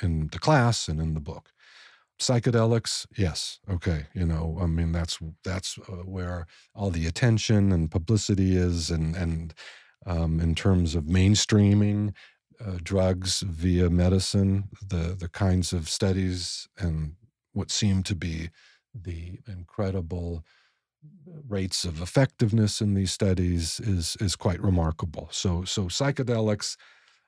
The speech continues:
is a whole different ballgame, uh, and is part of the story, but it's not the whole story. Uh,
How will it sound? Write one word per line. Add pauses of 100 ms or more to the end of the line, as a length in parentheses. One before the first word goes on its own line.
(180)
is
a
whole
different
ballgame, (600)
uh, (320)
and
is
part
of
the
story, (100)
but
it's
not
the
whole
story. (720)
Uh,